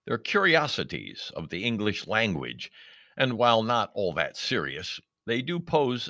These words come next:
some good questions. Plus, presenting them here takes me off the hook for writing something more substantial until next time. Here, then, are the things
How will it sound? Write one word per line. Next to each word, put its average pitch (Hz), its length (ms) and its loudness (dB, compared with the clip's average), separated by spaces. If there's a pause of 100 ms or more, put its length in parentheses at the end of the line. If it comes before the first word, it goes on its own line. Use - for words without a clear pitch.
some 165 260 -4
good 180 220 -4
questions. - 640 -6 (1160)
Plus, - 360 -4 (680)
presenting 117 480 0
them 92 180 -2
here 90 320 0
takes - 320 -4
me 101 160 -4
off 101 240 0
the 92 80 -6
hook 131 300 -2
for 87 160 -6
writing 92 360 -2
something 85 400 -6
more 82 220 -4
substantial - 800 -8
until - 320 -10
next 92 320 -10
time. - 280 -16 (500)
Here, 220 180 6
then, 107 380 0 (100)
are 98 160 0
the 127 140 -2
things 95 500 -4